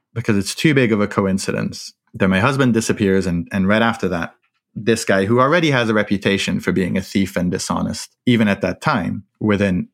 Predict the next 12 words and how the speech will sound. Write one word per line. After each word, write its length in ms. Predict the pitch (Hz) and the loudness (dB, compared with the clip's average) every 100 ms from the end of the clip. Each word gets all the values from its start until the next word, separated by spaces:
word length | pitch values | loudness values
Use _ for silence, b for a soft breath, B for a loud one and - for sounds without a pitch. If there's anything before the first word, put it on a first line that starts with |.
| _ _ - | _ _ -4
inventing 420 | 98 92 90 87 | 0 0 0 -2
circles, 460 | - 98 - 101 - | -2 -4 -4 -6 0
this 180 | 113 - | 0 2
guy 160 | 104 | 0
comes 260 | 98 101 98 | 0 -2 0
up 200 | 87 - | -2 -2
with, 280 | 87 87 - _ | -2 -4 -10 _
with 220 | 104 92 - | -2 -2 -2
our 340 | 101 104 98 92 | -2 0 2 0
invention 600 | 90 87 87 - 87 - | -2 -4 -4 -4 -4 -4
as 240 | 92 87 | -4 -6
his. 480 | - 101 - - | -6 -6 -6 -10